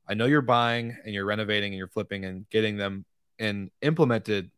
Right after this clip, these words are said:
like, in short-term rental processes and operations with the locks and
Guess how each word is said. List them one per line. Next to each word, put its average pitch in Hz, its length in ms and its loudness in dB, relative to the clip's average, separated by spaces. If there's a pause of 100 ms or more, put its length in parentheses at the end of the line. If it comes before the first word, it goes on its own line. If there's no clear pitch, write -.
like, 101 180 -6
in 104 80 -8
short-term 104 480 -4
rental 98 200 -2
processes 95 680 -2
and 90 80 -12
operations 90 840 -8
with 92 160 -14
the 90 80 -16
locks 113 480 6
and 90 220 -14